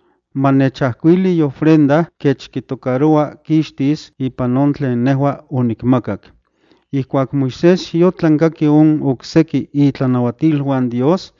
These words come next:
oahtemok ne ipan on tepetl. Quemah oquimihli on hebreos on tlen Dios oquinnauati. Niman yehuameh oquinanquilihque: "Ticchiuasqueh nochi on tlen Dios oquihto."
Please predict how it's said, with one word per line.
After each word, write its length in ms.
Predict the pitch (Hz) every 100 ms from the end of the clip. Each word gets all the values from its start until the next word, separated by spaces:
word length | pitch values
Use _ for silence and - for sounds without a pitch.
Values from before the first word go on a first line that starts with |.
| -
oahtemok 720 | 127 123 107 - 156 165 143
ne 200 | 143 139
ipan 280 | 120 123 117
on 120 | 110
tepetl. 460 | - 170 131 104 - _ _ _ _ _
Quemah 440 | - 151 160 165 156
oquimihli 680 | 139 - 127 147 143 135 123
on 240 | 143 143
hebreos 560 | 127 110 143 143 143 -
on 200 | 139 165
tlen 260 | 143 135 127
Dios 340 | 131 151 -
oquinnauati. 880 | - 135 127 117 113 135 - 110 92 _ _ _ _ _ _ _ -
Niman 260 | 127 127 120
yehuameh 540 | 113 147 156 151 147 _
oquinanquilihque: 1120 | - 139 - 127 123 110 113 113 113 - 98 98 _ _ _ _ _ _ _ _ _
"Ticchiuasqueh 760 | - 143 - 147 165 185 - 170
nochi 320 | 170 185 -
on 180 | 139 135
tlen 300 | 127 135 131
Dios 440 | 131 147 143 - -
oquihto." 640 | 143 135 147 117 - 104